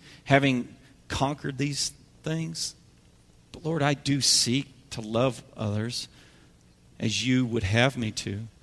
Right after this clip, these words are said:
I do want to seek to follow the example of Christ and how he loved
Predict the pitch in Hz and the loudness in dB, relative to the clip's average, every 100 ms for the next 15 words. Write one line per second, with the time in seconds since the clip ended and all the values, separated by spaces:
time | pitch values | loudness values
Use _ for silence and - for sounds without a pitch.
0 | - - 156 170 139 196 185 135 120 - | -20 -4 2 4 4 4 4 2 2 2
1 | 170 - - 135 120 - 135 135 165 143 | 0 0 -2 0 -2 -2 2 2 2 2
2 | 117 107 104 131 131 127 104 - - 123 | 2 2 2 4 2 0 -4 -6 0 2
3 | 156 131 - 127 110 127 143 120 180 175 | 2 -2 -2 -4 -2 0 -2 -2 -4 -4
4 | 123 123 147 151 117 107 | -4 -2 2 4 2 -2